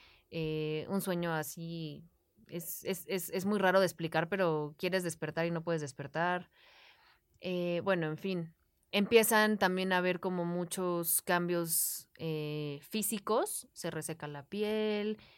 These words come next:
eh, la caída del pelo todavía no llegaba, pero, eh, eh, es tanta la resequedad que incluso te salen costras, este, en la nariz,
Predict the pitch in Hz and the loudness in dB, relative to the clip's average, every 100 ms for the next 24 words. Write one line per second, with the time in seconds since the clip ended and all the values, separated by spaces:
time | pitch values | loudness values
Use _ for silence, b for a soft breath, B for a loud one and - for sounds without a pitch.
0 | b - 165 160 156 - 180 196 190 175 | b -4 -2 0 0 0 2 6 6 4
1 | 180 180 170 170 170 165 165 185 196 185 | 0 0 0 0 2 4 4 4 2 0
2 | 165 156 151 147 - _ _ _ _ _ | 0 0 0 -2 -8 _ _ _ _ _
3 | _ _ _ _ 196 185 175 170 165 - | _ _ _ _ 2 4 4 4 0 -6
4 | - - - 156 - 214 208 220 214 226 | -18 -16 -12 -12 -2 0 6 6 8 8
5 | 190 180 180 180 175 185 202 - 180 170 | 8 6 4 2 6 6 6 2 0 0
6 | 170 190 185 175 175 170 165 170 165 165 | 0 0 2 2 4 2 0 0 0 0
7 | 190 190 170 165 170 170 - _ _ - | 0 0 0 0 0 -2 -10 _ _ -12
8 | 156 151 151 151 151 190 208 202 202 196 | -10 -8 -4 -2 0 0 0 0 0 -2
9 | - | -6